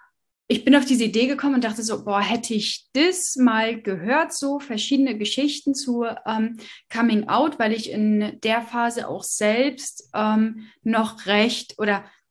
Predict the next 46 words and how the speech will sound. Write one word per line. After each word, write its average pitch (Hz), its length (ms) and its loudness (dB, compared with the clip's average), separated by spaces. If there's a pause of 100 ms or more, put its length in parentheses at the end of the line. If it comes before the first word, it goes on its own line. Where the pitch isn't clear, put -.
(240)
relativ 226 600 0
frisch, 214 220 -2
als - 140 -4
diese 208 200 -2
Idee 208 260 2
kam, 202 480 -4 (220)
ja, 175 180 -8
was 208 160 -4
heißt 233 200 -6
frisch, - 280 -2
aber 269 160 2
doch, 254 200 2
ich 254 200 -6
war, 254 120 4
glaub 254 200 0
ich, 247 100 0
noch 254 160 2
in 240 140 2
diesem 240 380 2 (260)
Prozess 233 460 0
so 262 40 -2
ein 247 100 4
bisschen 247 200 2
das 220 160 0
selber 214 300 2
für 202 180 -6
mich 196 220 -8
auch 185 120 -14
zu - 140 -12
verarbeiten, 208 760 -2 (500)
ähm, 220 480 4 (160)
weil 220 240 2
ich 226 100 -2
da 240 140 2
noch 262 160 4
so 254 160 -6
ein, 233 300 -4
mich 233 220 0
gut 277 300 4
reinfühlen 240 580 0
konnte 208 720 -2
und, 220 380 -2
ähm, 220 200 0
gedacht 226 300 -6
hab, 247 100 -2
das - 220 -8